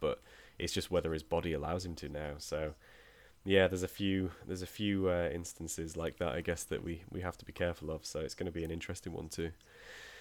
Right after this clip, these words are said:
to see who we think, uh, are the top, top twelve running backs. Um, yeah. Are there any, uh, any closing thoughts on quarterbacks? Any sort of sleepers that you've, uh,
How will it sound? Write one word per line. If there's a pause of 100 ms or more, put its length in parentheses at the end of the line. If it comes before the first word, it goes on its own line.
(140)
to
see
who
we
think, (260)
uh,
are
the
top, (220)
top
twelve
running
backs. (120)
Um, (840)
yeah. (520)
Are
there
any,
uh, (420)
any
closing
thoughts
on
quarterbacks?
Any
sort
of (160)
sleepers
that
you've,
uh,